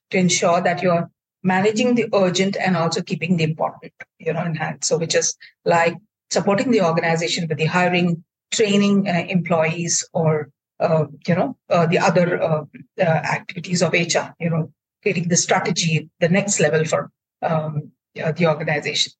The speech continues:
So, and the third one, which is again very important, the integrity and ethics, because you are, uh, you're a role model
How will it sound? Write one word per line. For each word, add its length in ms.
So, 380
and 340
the 80
third 360
one, 280
which 240
is 180
again 320
very 160
important, 560
the 120
integrity 500
and 240
ethics, 600
because 600
you 460
are, 420
uh, 180
you're 260
a 40
role 240
model 320